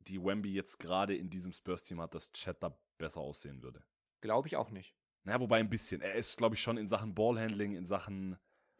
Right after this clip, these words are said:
Speaker 1: Creation, äh, vom Perimeter aus ist er, glaub ich, Stand jetzt schon einen Tick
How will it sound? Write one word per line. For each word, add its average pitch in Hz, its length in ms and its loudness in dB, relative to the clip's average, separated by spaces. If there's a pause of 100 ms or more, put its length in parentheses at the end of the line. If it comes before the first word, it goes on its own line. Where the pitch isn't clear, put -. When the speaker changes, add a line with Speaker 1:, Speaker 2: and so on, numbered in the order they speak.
(680)
Speaker 1:
Creation, 113 1500 0 (140)
äh, - 80 -8 (340)
vom - 260 -4
Perimeter 120 560 2
aus 117 560 0 (1160)
ist - 160 -2
er, 113 100 4
glaub 104 280 4
ich, - 100 -6
Stand 101 280 -2
jetzt 101 260 -2
schon 98 220 -4
einen 95 160 -6
Tick - 300 -12